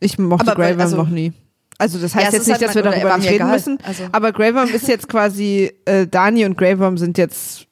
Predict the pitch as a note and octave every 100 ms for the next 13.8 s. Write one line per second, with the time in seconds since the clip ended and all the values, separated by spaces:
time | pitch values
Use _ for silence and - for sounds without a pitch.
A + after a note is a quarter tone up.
0 | - - F3 D#3+ D#3 - _ _ _ _
1 | _ _ _ _ - F#3 - _ _ _
2 | _ _ _ - G#3 - G3 F3 F3 -
3 | F#3 F3 - _ - F#3 F3+ E3 F3 F3
4 | F#3+ G#3 G3 F3+ - F#3 F3+ - - -
5 | A3 B3 A#3+ G#3 G#3+ A3 C4 C4 A3+ G#3+
6 | - G#3 G#3+ G#3+ G#3+ - - - - F#3+
7 | F#3+ F#3+ F#3+ F3 - F#3+ E3+ F3 - -
8 | F3+ F3+ F3+ F3+ F3+ G#3+ A3+ A#3+ - G#3+
9 | - G3 G3 - F#3+ F#3+ - - G3+ F#3
10 | E3+ F3 - G#3+ - C4+ A#3+ A#3 A3 -
11 | G3 F#3+ F#3+ - G3+ G3+ - F3 F#3+ F3
12 | F3+ F#3 F#3+ D3+ E3 F3 - E3+ F3 E3+
13 | F3 F3+ E3+ G#3 - - -